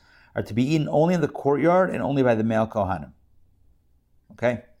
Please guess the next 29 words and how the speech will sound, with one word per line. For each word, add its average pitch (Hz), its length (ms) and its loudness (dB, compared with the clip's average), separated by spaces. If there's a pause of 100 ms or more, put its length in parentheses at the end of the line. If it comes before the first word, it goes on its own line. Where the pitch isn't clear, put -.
(640)
Only 127 260 2
male 123 240 4
Kohanim 143 580 0
in 139 120 -4
the 123 80 -2
courtyard 127 440 2
of 107 80 0
the 107 80 0
Mishkan, - 360 -6 (640)
or - 80 -6
the 87 80 -4
temple. 85 340 2 (1500)
Everything 135 340 10
else 123 180 8
is 107 120 4
eaten 117 240 6
by 95 180 8
the 87 100 0
family 131 680 6 (340)
of 101 160 6
the 107 80 8
Kohen, 101 500 6 (600)
wives, 120 480 4
sons, 120 320 0
daughters, 110 420 0
et 85 80 -16
cetera, 143 480 0 (540)
and, 104 400 4
um, 101 540 4